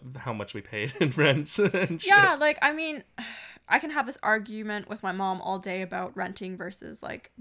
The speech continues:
Speaker 2: buying at the
Speaker 1: Yeah,
Speaker 2: time.
Speaker 1: like, don't get me wrong.
Speaker 2: But, I mean, like,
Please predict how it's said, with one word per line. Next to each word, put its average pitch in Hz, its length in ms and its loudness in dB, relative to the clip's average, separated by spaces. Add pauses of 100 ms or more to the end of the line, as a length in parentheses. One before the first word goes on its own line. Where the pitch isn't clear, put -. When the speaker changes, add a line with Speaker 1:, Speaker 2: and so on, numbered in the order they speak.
Speaker 2:
buying 143 400 -8
at - 120 -14
the - 60 -16 (140)
Speaker 1:
Yeah, 135 140 -2
Speaker 2:
time. 98 80 0
Speaker 1:
like, 117 160 -2
don't 196 200 0
get 139 260 -4
me 104 120 -6
wrong. 98 420 -2 (200)
Speaker 2:
But, 294 140 4
I 311 80 2
mean, 359 160 -2
like, 349 240 0